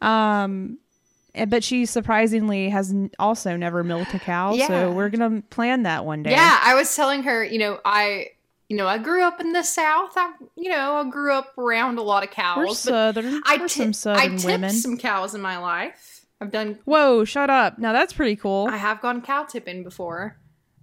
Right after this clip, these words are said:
Speaker 2: Um,
Speaker 1: Does it work? That's, you just touch it, it
Speaker 2: You
Speaker 1: falls over? Like,
Speaker 2: know,
Speaker 1: what's the deal?
Speaker 2: yeah, no.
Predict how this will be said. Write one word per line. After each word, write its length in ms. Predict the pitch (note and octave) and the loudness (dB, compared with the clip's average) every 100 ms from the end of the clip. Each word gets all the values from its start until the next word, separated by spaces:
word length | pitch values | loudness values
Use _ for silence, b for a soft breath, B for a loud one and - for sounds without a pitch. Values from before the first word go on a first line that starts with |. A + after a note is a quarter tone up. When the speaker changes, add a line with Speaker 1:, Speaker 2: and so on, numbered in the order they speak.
| - | -6
Speaker 2:
Um, 640 | G3 G3 F#3+ F#3 F3+ F#3+ | -4 -4 -6 -10 -14 -8
Speaker 1:
Does 200 | - C4 | -4 0
it 100 | A#3+ | 0
work? 480 | G3 G3+ B3+ C#4+ - - | 0 2 2 0 -4 -6
That's, 260 | A#3+ - | -6 -4
you 160 | - B3+ | -4 0
just 220 | C4 - | -2 -2
touch 260 | - G#3 C#4 | -4 -4 -4
it, 80 | |
it 60 | A#3 | -4
Speaker 2:
You 40 | G#3+ | -4
Speaker 1:
falls 280 | - G#3+ - | 0 2 2
over? 360 | - - B3+ | 2 2 2
Like, 120 | A#3+ E4+ | 2 2
Speaker 2:
know, 40 | |
Speaker 1:
what's 120 | D4+ - | 0 0
the 80 | |
deal? 360 | A3+ G3 D#3+ F3+ | 0 2 0 -4
Speaker 2:
yeah, 440 | - C4+ D4+ C#4+ B3 - - | -6 -2 0 0 -2 -6 -4
no. 760 | B3 B3 B3+ A#3+ F#3+ F3+ F#3 | -2 0 0 -2 -6 -8 -12